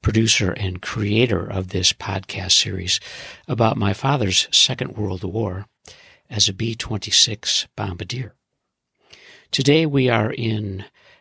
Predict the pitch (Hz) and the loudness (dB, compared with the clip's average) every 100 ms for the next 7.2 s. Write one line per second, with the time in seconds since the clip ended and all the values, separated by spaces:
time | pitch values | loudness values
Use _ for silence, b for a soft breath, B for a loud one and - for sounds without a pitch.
0 | b - 135 139 - 95 104 107 82 92 | b -4 -2 -4 -8 -8 -2 -2 -2 -6
1 | 110 _ _ _ _ - 101 90 - - | -14 _ _ _ _ -8 -6 -6 -8 -4
2 | 107 101 95 90 92 87 92 - - 160 | 0 0 -2 -4 -8 -8 -4 2 4 4
3 | 156 113 - - 135 113 87 98 _ b | 2 0 -6 -6 0 0 0 -12 _ b
4 | b b b - 104 98 95 95 92 - | b b b -2 0 2 2 4 2 0
5 | 95 98 107 95 98 85 - - _ _ | -2 0 -2 -2 -4 -4 -10 -18 _ _
6 | b b b b - 131 95 92 107 - | b b b b -10 -6 -4 0 4 4
7 | - - | 4 2